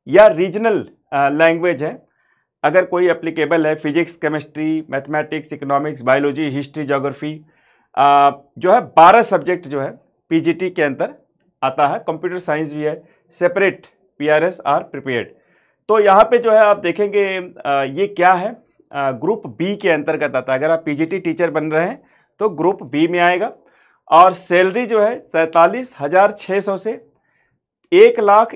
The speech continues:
इक्यावन हज़ार एक सौ, मतलब डेढ़ लाख तक जो है जाती, मतलब एक तरह से पचास हज़ार से डेढ़ लाख के बीच में सैलरी यहाँ पे पीजीटी लेवल को मिलती है। चालीस साल से ज़्यादा जो है एज लिमिट नहीं होनी चाहिए।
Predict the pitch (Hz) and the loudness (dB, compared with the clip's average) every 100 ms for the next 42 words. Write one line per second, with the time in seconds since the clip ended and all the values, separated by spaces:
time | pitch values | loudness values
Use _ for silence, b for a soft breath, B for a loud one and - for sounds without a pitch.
0 | - 170 - 175 180 202 170 175 180 180 | -8 -10 0 2 4 2 0 2 2 2
1 | - _ _ - 156 135 156 175 226 160 | -8 _ _ -6 -4 -4 -8 -8 -10 -6
2 | 151 208 180 160 156 151 147 123 131 143 | 4 6 6 6 6 4 -8 -6 -8 -6
3 | 135 110 123 123 165 170 _ _ - 160 | -4 -4 -6 -8 -8 -10 _ _ -10 -10
4 | 165 202 202 220 214 _ 156 175 185 202 | -6 -6 -2 -4 -4 _ -6 2 2 4
5 | 180 190 185 196 139 160 170 165 165 170 | 2 2 2 -2 -2 2 4 4 2 -2
6 | 131 143 147 147 131 127 120 131 123 113 | -4 -4 -4 -8 -6 -6 -6 -8 -6 -6
7 | - - _ _ _ - 165 180 180 156 | -8 -16 _ _ _ -4 -2 -2 -4 -2
8 | 143 139 165 156 104 95 95 92 _ _ | 0 -2 -6 -10 -12 -14 -18 -20 _ _
9 | _ _ _ - 185 196 247 262 233 214 | _ _ _ 0 6 6 4 -6 4 4
10 | 214 220 165 156 180 185 165 156 156 151 | 4 0 2 2 2 0 -6 -2 -4 -4
11 | 139 185 - _ _ _ 127 135 175 185 | -8 -10 -12 _ _ _ -10 -6 -4 -4
12 | 196 202 202 269 | -4 -4 -4 -6